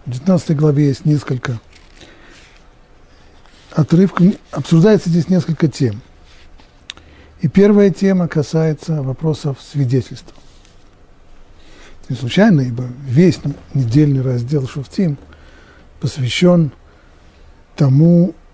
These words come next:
как строится, он описывает то, как должно быть построено государство в соответствии с законом Торы. В самом начале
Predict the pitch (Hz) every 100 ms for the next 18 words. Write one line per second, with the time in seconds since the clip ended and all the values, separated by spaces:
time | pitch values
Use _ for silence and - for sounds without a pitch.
0 | - - 147 131 - - - - - 156
1 | 160 151 135 123 - 175 - 151 143 135
2 | - - - _ _ - - 180 185 139
3 | 143 139 156 156 - 135 160 156 143 127
4 | 135 143 123 143 135 - 175 190 - -
5 | - _ _ - - 160 139 160 170 -
6 | 160 147 135 139 151 135 127 - 101 -
7 | _ - - - _ _ - - _ _
8 | - - _ _ - - _ - - -
9 | _ - - _ _ _ - 180 180 165
10 | 151 165 151 120 104